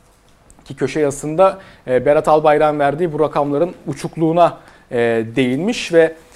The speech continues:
hani bu fabrika kurmaktan bahsediyor Murat Muratoğlu. Onun tam aksi üretimin, e, iyice azaldığı bir, e, Türkiye gerçekliği de var.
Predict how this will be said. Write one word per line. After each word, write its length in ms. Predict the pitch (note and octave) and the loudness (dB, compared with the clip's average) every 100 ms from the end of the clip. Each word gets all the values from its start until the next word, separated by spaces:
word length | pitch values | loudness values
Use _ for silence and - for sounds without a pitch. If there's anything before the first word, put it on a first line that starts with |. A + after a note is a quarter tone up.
| - - | -20 -14
hani 180 | - C#3+ | -4 0
bu 100 | D3+ | 0
fabrika 600 | - - D3+ C#3 D#3+ F3 | -4 -4 0 2 0 -4
kurmaktan 520 | E3 D#3+ E3 E3 G3 | -4 -2 -2 0 0
bahsediyor 420 | E3+ C3+ C#3 C3 C3+ | 0 -2 -4 -4 -2
Murat 220 | C3+ C3+ | -4 -4
Muratoğlu. 420 | C3+ C3+ D3 F#3+ | -6 -4 0 0
Onun 180 | F3 F3+ | 0 -2
tam 280 | - F#3 D#3 | -4 -2 -2
aksi 420 | C#3 - G3 G3+ | -6 -6 -6 -2
üretimin, 500 | D#3 D3 E3+ E3+ - | -2 -2 -4 -8 -8
e, 140 | D#3 C#3+ | -6 -4
iyice 320 | F3+ F3+ D#3+ | -4 0 2
azaldığı 560 | C3+ C3 C3 B2 C3+ | 2 2 -2 -2 -2
bir, 220 | B2 A#2+ - _ - | -4 -10 -20 _ -8
e, 160 | A#2+ | -4
Türkiye 580 | A2+ - D3 - C#3+ B2+ - - - _ _ _ - | -4 -8 -12 -4 -2 -2 -6 -20 -20 _ _ _ -2
gerçekliği 640 | C3+ C3 - D3 - F3+ | 2 2 0 -6 -2 0
de 120 | C#3 | 2
var. 200 | A#2 F3+ | 2 0